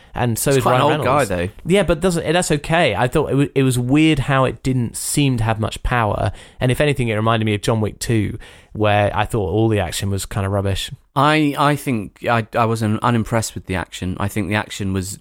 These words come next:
Speaker 2: poorly directed, I'll, I'll
Speaker 1: Really?
Speaker 2: be honest. I don't think it was exciting. I don't think it was the good parts of the movie. The good parts of the movie is when there's things being chatted about and there's humour and things like that. And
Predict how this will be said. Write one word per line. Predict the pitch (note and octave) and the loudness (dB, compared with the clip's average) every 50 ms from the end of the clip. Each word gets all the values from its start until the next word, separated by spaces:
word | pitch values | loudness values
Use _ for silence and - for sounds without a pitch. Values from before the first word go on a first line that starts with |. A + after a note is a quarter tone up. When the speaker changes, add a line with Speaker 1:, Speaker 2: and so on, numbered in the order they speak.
| _ - | _ -6
Speaker 2:
poorly | - A#2 A2 G#2+ G#2 G2 F2+ | -2 0 2 2 2 2 0
directed, | - F#2+ G2 G#2 - - - - E2+ | 0 0 -2 -2 -2 -4 -8 -8 -6
I'll, | E2 E2 E2 A2 - _ _ _ _ _ - | -6 -6 -8 -10 -14 _ _ _ _ _ -2
I'll | G#2+ A2+ | 0 2
Speaker 1:
Really? | A#2+ A#2 A#2 | 2 4 4
Speaker 2:
be | |
honest. | G#2+ G#2 G2 F#2 - G#2+ | 2 2 0 -2 -2 -2
I | G#2+ | 0
don't | B2+ C3 B2 | 0 0 0
think | A#2+ C3+ B2 - | 0 -2 0 0
it | A#2+ | 0
was | A2 A2 G#2 G2 - - - - - _ _ | 0 -2 -2 -4 -6 -12 -18 -20 -20 _ _
exciting. | - A#2 - - - A#2+ A#2+ A2+ - A#2 A2 G2 - | -12 -8 -6 -2 0 0 0 0 0 0 -2 0 0
I | G2+ | -2
don't | G#2+ - B2 A2+ G#2 - | -2 0 0 0 0 -2
think | A#2 A2+ G#2 - | -2 -2 -2 -2
it | A#2+ - - | -2 -4 -2
was | G#2+ G2 F#2+ F#2+ F#2 - - - - _ _ | -2 -2 -2 -2 -4 -6 -8 -10 -14 _ _
the | - A2 A2+ | -8 -8 -4
good | - - A#2 A2 - | -2 0 0 0 0
parts | - A2+ G2 - F#2+ - | 0 0 0 0 -2 -6
of | - | -10
the | - | -6
movie. | F#2+ G#2 G#2 F2+ F2+ F#2 | -2 -2 -2 -2 -2 -4
The | E2+ G2+ | -4 -2
good | A#2 A#2+ - | -2 -2 -2
parts | - A#2 G#2 - - | -2 -2 -2 -2 -2
of | G2 | -2
the | G2 | -2
movie | G2+ F#2 F#2 F#2 | -2 0 -2 -2
is | F2+ F#2 | -2 -2
when | G2 F#2+ F2+ F2+ - - - - - _ _ _ - | -2 -2 -2 -4 -8 -10 -16 -20 -20 _ _ _ -6
there's | G2+ G2 F#2 - | -4 -4 -4 -4
things | - - G#2+ G2+ G2 F2 - - - _ _ _ - | -2 -2 0 0 0 -2 -6 -10 -16 _ _ _ -6
being | G#2 F#2+ F#2 - _ - | -6 -6 -6 -6 _ -10
chatted | - - G#2+ - - - | -10 -8 -8 -8 -6 -6
about | G#2 F2+ G2 F#2+ F#2 F2 - F2+ | -4 -2 0 0 0 0 -2 -4
and | F2+ F#2 | -4 -6
there's | F#2+ - - | -6 -6 -6
humour | - G#2+ G2 F2+ F2 F2 F2 | -6 -4 -4 -4 -2 -2 -2
and | F#2 F2+ E2+ | -4 -4 -4
things | F#2 F#2 E2+ | -4 -4 -4
like | E2+ - | -4 -4
that. | - F#2 E2+ D#2+ - - _ - - - - _ _ _ _ _ _ _ _ _ - | -4 -2 -2 -4 -6 -8 _ -20 -20 -20 -20 _ _ _ _ _ _ _ _ _ -6
And | G#2 G2 G2 G2 F#2+ F#2 F2 | -4 -2 -2 -2 -2 -4 -6